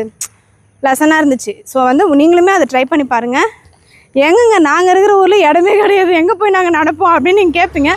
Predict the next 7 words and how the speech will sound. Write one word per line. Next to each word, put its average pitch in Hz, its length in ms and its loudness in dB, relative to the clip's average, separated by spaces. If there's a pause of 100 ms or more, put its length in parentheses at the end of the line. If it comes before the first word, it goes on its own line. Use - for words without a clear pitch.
(400)
முடிஞ்ச 330 240 2
அளவுக்கு 403 320 0
குழந்தைங்கள 339 380 0
சும்மா 494 280 -2
ஒரு 349 160 0
ரவுண்டு 277 320 0 (460)
நடந்து 247 360 0